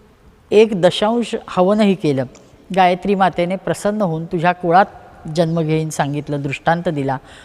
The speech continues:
त्यानुसार सोनामातांचा जन्म झाला. रायपूरच्या मिशनऱ्यांच्या शाळेत त्या शिकल्या. राजिमच्या तात्याजी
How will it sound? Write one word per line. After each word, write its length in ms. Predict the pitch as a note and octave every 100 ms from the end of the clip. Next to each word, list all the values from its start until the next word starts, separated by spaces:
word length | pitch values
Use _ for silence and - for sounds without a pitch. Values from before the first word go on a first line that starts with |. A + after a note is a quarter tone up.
| - _
त्यानुसार 440 | D#3+ E3+ E3 E3+ D3+
सोनामातांचा 760 | - D3 D3+ D3+ D3+ D3+ E3
जन्म 320 | D#3 E3 F3+
झाला. 360 | F#3 D3 C3 C3 - - - - -
रायपूरच्या 680 | D#3 D3+ - F3+ D#3+ F#3 F3+
मिशनऱ्यांच्या 760 | F3 D#3+ - F#3 G3 F#3 G3
शाळेत 260 | F#3 E3 D#3 -
त्या 100 | E3
शिकल्या. 440 | - D#3 D#3 D3+ C#3 - - - - - _ -
राजिमच्या 560 | D#3 D#3+ E3 F3 F3+ E3+
तात्याजी 600 | D#3+ - E3 D#3 E3+ E3+